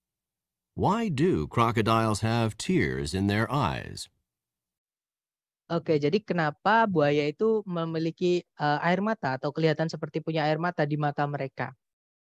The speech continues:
Speaker 2: Nah, tadi dijelaskan kalau, eh, apa, buaya itu, eh, menggunakan selaput air mata untuk menyingkirkan, eh, kadar garam yang berlebihan dari dalam tubuhnya, ya.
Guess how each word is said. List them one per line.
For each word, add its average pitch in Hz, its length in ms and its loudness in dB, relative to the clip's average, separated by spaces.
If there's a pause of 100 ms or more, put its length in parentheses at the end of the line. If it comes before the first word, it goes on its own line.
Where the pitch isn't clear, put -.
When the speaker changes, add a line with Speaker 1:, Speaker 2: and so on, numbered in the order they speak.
(120)
Speaker 2:
Nah, 156 160 0
tadi 180 240 4
dijelaskan 160 720 0
kalau, 147 480 2 (320)
eh, 151 640 2
apa, 185 400 -2 (400)
buaya 165 480 6
itu, 233 400 0 (480)
eh, 165 560 0 (240)
menggunakan 180 720 -2
selaput 185 560 0
air 165 160 0
mata 156 400 -4
untuk 156 320 -2
menyingkirkan, 180 960 0 (540)
eh, 160 320 2
kadar 165 320 2
garam 175 260 4
yang 175 80 0
berlebihan 151 460 -2
dari 151 240 0
dalam 135 260 0
tubuhnya, 135 560 -8 (160)
ya. 151 220 0